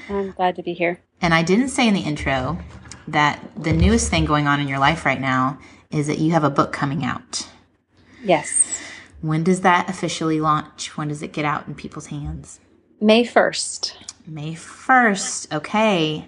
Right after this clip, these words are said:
Speaker 2: So y'all, this week, I think you're listening to this on Monday. So this week,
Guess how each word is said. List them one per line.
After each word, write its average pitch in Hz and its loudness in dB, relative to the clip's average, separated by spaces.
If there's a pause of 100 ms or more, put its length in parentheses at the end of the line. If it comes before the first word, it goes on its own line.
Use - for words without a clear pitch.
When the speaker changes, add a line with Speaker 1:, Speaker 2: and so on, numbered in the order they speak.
Speaker 2:
So - -8
y'all, 160 4
this 156 -6
week, 175 -2 (160)
I 160 -16
think 156 -6
you're 170 -4
listening 170 -6
to 165 -10
this 165 -8
on 170 -4
Monday. 180 2
So 139 -6
this 180 -6
week, 214 -2